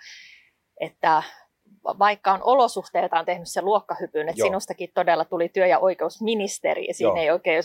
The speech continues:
Speaker 1: korkeammalle Suomen <laughs> eliittiin voi päästä, niin
Speaker 2: Niin.
Speaker 1: on kuitenkin se odotus, että muista, mistä sä oot lähtöisin ja kuka sä
Speaker 2: Joo.
Speaker 1: oikeasti olet, äläkä just rupee kukkoilee.
Speaker 2: Joo,
Speaker 1: Mm.
Speaker 2: joo, ky-, kyllä. Ja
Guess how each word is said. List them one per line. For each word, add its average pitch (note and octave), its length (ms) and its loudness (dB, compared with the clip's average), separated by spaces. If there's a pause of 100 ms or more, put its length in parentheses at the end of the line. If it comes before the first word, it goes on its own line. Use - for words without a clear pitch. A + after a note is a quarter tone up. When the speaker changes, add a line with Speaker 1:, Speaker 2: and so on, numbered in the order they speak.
(140)
Speaker 1:
korkeammalle D#3 520 0
Suomen F3+ 360 0 (220)
<laughs> - 260 -8
eliittiin G3 420 -4
voi E3 160 0 (100)
päästä, A3+ 440 0
niin D#3 240 -8
Speaker 2:
Niin. G#2+ 180 -6 (520)
Speaker 1:
on E4+ 260 4
kuitenkin F#3+ 420 0
se - 200 -4
odotus, A3 460 2
että F#3+ 180 -8
muista, C#4 340 -2
mistä E3+ 300 -12
sä E3+ 140 -6
oot - 160 -4
lähtöisin F3 580 -4
ja - 100 -12
kuka B3+ 260 2
sä A#3 120 -2
Speaker 2:
Joo. G3 140 0
Speaker 1:
oikeasti F#3+ 580 -4
olet, G3+ 340 2 (100)
äläkä G#3 280 2
just E3+ 260 -4
rupee G3 340 -4 (140)
kukkoilee. - 640 -4
Speaker 2:
Joo, G#3 200 0 (520)
Speaker 1:
Mm. A3+ 140 -4
Speaker 2:
joo, D#3 280 4
ky-, E3+ 240 -8 (220)
kyllä. F3 400 -2 (320)
Ja G#2+ 200 -8